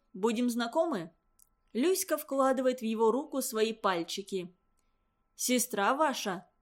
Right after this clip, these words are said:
спрашивает он у Вали. «В Ленинград едет?» Она не привыкла разговаривать с незнакомыми парнями, да и знакомых было много ли,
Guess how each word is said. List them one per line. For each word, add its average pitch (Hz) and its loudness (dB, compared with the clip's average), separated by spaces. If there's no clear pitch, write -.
спрашивает 190 -2
он 208 -2
у 214 -2
Вали. 165 -4
«В 202 -2
Ленинград 220 2
едет?» 214 -2
Она 254 0
не 277 -2
привыкла 294 0
разговаривать 262 2
с - -8
незнакомыми 247 0
парнями, 214 -2
да 202 4
и 220 8
знакомых 220 0
было 226 2
много 220 0
ли, 180 0